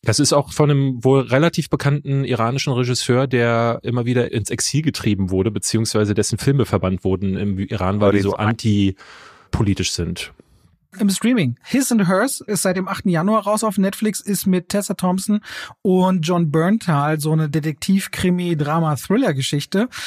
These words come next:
Speaker 3: Dann ein Film, den habe ich ganz ehrlich auch bei Rotten Tomatoes, beim auch, äh, Hollywood Reporter oben als einer der top erwarteten Filme. Habt ihr, bei uns heißt der Poppy and Alex, kommt jetzt diese Woche raus und der heißt People We Meet on Vacation im Original.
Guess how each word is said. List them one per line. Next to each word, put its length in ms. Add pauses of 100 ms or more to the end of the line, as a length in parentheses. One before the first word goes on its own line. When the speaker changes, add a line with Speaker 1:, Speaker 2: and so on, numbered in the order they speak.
(220)
Speaker 3:
Dann 200
ein 220
Film, 320
den 220
habe 140
ich 160 (140)
ganz 340
ehrlich 460
auch 200
bei 360
Rotten 280
Tomatoes, 600
beim 800
auch, 520
äh, 260
Hollywood 420
Reporter 500 (480)
oben 320
als 160
einer 200
der 260
top 260
erwarteten 560
Filme. 400
Habt 220
ihr, 160
bei 120
uns 240
heißt 160
der 80
Poppy 440
and 180
Alex, 480
kommt 280
jetzt 340
diese 200
Woche 280
raus 300 (300)
und 360
der 140
heißt 220
People 520
We 140
Meet 440
on 260
Vacation 460
im 100
Original. 580